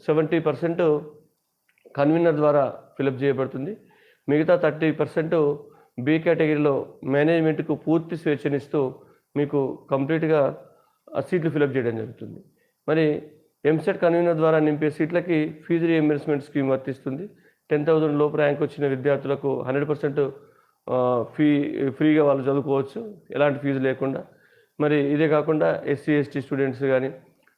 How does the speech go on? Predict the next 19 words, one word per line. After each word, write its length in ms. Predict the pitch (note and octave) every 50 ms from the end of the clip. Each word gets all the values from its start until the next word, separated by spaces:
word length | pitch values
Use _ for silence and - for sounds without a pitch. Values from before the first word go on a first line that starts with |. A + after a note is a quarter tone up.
| _ B2
ఆ, 80 | C3 C3+
మిగతా 340 | C3+ C#3+ D3 D3 D3 D3
ప్రభుత్వ 380 | C#3+ - D3+ D3+ D#3 D3 D#3+ D3+
పాఠశాలలో, 760 | C#3+ C#3+ C#3 C3 A#2+ C#3+ C3+ C3+ C3+ C3+ C3+ B2+ - - - - _ _ _ _ _ - C3
ప్రభుత్వ 260 | C#3 D3 D#3 D3 E3+
జూనియర్ 300 | D3 C3+ D#3+ E3 E3 D#3+
కళాశాలలో 320 | E3 D#3+ D3+ D3 C#3+ C#3+ C#3
చ-, 380 | C#3 - C3+ C3 B2+ B2+ A#2+
చ-, 280 | - - - C3+ C3 C3
కళాశాలలో 480 | C3 C#3+ C#3+ D3 C#3 C#3 C#3+ C#3 C3+ C3
చదివిన 260 | C3+ C3+ C3+ C3 C3+
విద్యార్థులు 480 | C3 B2+ A#2+ C3 B2+ C3 - B2+ C3
కావచ్చు, 360 | B2+ B2+ C3 B2+ B2+ - G3+ - _ _ _ _ _ _ _ -
వీరందరూ 520 | C3+ C#3 C#3 C#3 C#3 E3 D#3+ D3+ C#3 C3+ - - - - _ _ _ _ _ _ _ _
ఫ్రీగా 220 | - D#3+ E3 E3+ E3+
చదువుకునే 480 | D3+ D#3 D3+ D3 C#3+ D3 C#3+ C#3 B2
ఛాన్స్ 380 | A#2 - - D3 C#3 C#3+ C#3 -
ఎంసెట్లో 420 | C#3+ D3 C3+ - E3 C#3+ D3 C#3
ఉంటుంది. 340 | B2 A#2 G#2 A2+ A2 A2+ -